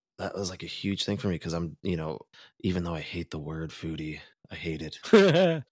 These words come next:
Speaker 1: I hate
Speaker 2: Well,
Speaker 1: it.
Speaker 2: yeah, listen, I don't know what the hell to call myself either. I,
Speaker 1: I just,
Speaker 2: I
Speaker 1: I just enjoy really good food. And, I mean, I can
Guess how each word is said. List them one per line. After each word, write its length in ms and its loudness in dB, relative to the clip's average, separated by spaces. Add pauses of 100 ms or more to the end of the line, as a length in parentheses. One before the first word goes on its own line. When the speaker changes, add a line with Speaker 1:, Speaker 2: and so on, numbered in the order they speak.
(240)
Speaker 1:
I 120 4
hate 100 2
Speaker 2:
Well, 160 10
Speaker 1:
it. 100 2
Speaker 2:
yeah, 340 8
listen, 560 6 (320)
I 160 10
don't 160 4
know 160 6
what 180 2
the 80 4
hell 180 4
to 80 -6
call 240 2
myself 480 2
either. 280 0
I, 280 6
Speaker 1:
I 80 10
just, 300 6
Speaker 2:
I 0 -
Speaker 1:
I 100 12
just 160 6
enjoy 340 8
really 420 6
good 180 4
food. 300 -2 (140)
And, 380 0 (400)
I 140 -2
mean, 300 0
I 120 2
can 460 0